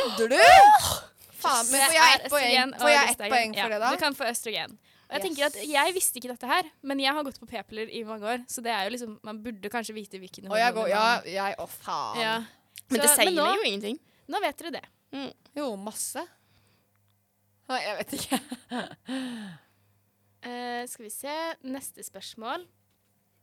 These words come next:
Speaker 2: er også en fleip eller fakta, og den er også personlig.
Speaker 1: Det er veldig gøy.
Speaker 3: Gøy.
Speaker 2: Ehm, jeg kom sent i puberteten og syntes at det var flaut at jeg var den eneste i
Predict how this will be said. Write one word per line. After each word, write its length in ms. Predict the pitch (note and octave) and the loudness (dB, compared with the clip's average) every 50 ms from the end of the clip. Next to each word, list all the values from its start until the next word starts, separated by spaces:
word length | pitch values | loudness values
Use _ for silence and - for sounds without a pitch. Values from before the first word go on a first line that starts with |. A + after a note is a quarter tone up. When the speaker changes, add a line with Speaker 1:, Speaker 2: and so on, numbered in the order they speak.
| - _ | -20 _
Speaker 2:
er 140 | - B3+ C4 | -10 -8 -8
også 260 | A#3+ G#3+ - - B3+ B3 A#3+ | -8 -8 -10 -8 -6 -6 -6
en 100 | B3 A#3 | -8 -8
fleip 400 | - - G#3 G3+ G3+ - _ - | -10 -10 -10 -10 -12 -14 _ -18
eller 160 | A3 A3+ - | -18 -18 -18
fakta, 320 | A3 G#3 - - C#4 F4 A4+ B4 F#4+ | -20 -20 -14 -8 -6 -6 -6 -6 -8
og 80 | C#4+ B3+ | -10 -10
den 160 | B3 A#3+ B3 | -8 -8 -8
er 80 | B3 G3+ A3+ | -10 -10 -10
også 180 | A3 - A#3 G#3+ | -10 -12 -12 -14
personlig. 480 | - A3 G#3 A#3 G#3+ G#3 G#3 A3 D4+ A4+ - _ _ F3 | -16 -12 -10 -10 -10 -8 -6 -4 -4 -4 -6 _ _ -18
Speaker 1:
Det 100 | F3+ F3+ | -16 -16
er 80 | F#3 | -14
veldig 220 | G3+ G#3+ G3+ F#3+ E3+ | -12 -12 -12 -12 -12
gøy. 160 | E3+ E3 F3 D#3+ - A#3 | -12 -12 -12 -12 -10 -10
Speaker 3:
Gøy. 100 | G#3 G3 - _ _ _ _ B3+ | -10 -10 -12 _ _ _ _ -16
Speaker 2:
Ehm, 540 | A#3+ A#3+ A#3 A#3 A3+ A#3 A3+ A3+ A3+ A3+ A3+ A3+ A3+ A3+ _ _ _ _ _ _ _ _ _ _ _ - | -14 -14 -14 -14 -14 -14 -16 -16 -14 -14 -14 -16 -16 -18 _ _ _ _ _ _ _ _ _ _ _ -8
jeg 160 | C#4 D4 E4 | -6 -6 -4
kom 160 | - F#4+ F4+ | -2 -4 -4
sent 400 | - - C#4 B3 G#3+ G#3 G#3 - | -4 -4 -6 -6 -6 -6 -8 -12
i 40 | A3 A3+ | -12 -10
puberteten 640 | A3 A#3 A3+ - G#3+ G3+ - _ - A#3+ C#4 D#4+ D#4+ - | -8 -8 -8 -6 -8 -10 -10 _ -12 -10 -8 -8 -8 -8
og 100 | C4 C4+ | -6 -6
syntes 240 | - C#4+ B3+ G#3+ G#3 | -6 -6 -6 -6 -8
at 80 | G3+ - G#3+ | -8 -10 -12
det 20 | |
var 80 | A3+ - | -12 -14
flaut 560 | - - - A3+ G#3+ A#3 C#4 C#4 - - - | -14 -12 -8 -6 -4 -4 -4 -6 -8 -12 -12
at 160 | B3+ A#3+ - | -10 -8 -6
jeg 160 | A3 G#3 G3+ | -6 -6 -4
var 80 | A3 A#3+ | -6 -6
den 160 | B3 A#3 - _ _ _ _ - | -8 -10 -14 _ _ _ _ -4
eneste 600 | C4 B3+ A3+ G3+ G3+ - - - G3+ G3+ G#3 G#3 - - | -4 -4 -4 -6 -10 -14 -12 -10 -8 -8 -8 -8 -10 -10
i 80 | B3 | -10